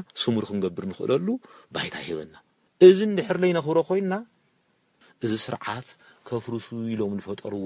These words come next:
ተረት ሓቂ ኢልና ክንቀበል ማለት እዩ። እዚ ድማ ም-፣ እዚ ህዝቢ መፂኡ ሎ ጥፍኣት ዝወለደ ኣካይዳ እዩ።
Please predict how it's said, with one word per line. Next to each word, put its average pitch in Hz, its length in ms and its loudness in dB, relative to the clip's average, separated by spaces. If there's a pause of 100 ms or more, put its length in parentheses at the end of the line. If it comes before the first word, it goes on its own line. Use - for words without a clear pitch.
ተረት 151 300 0 (320)
ሓቂ 135 340 -2
ኢልና 110 340 -6
ክንቀበል 80 500 -12
ማለት 78 260 -10
እዩ። 170 100 -8
እዚ 95 140 -6
ድማ 92 220 -10
ም-፣ 117 160 -8 (420)
እዚ 120 200 2
ህዝቢ 98 240 -4
መፂኡ 87 280 -6
ሎ 92 160 -4
ጥፍኣት - 380 -12
ዝወለደ 71 440 -10 (160)
ኣካይዳ - 480 -12
እዩ። 143 140 -6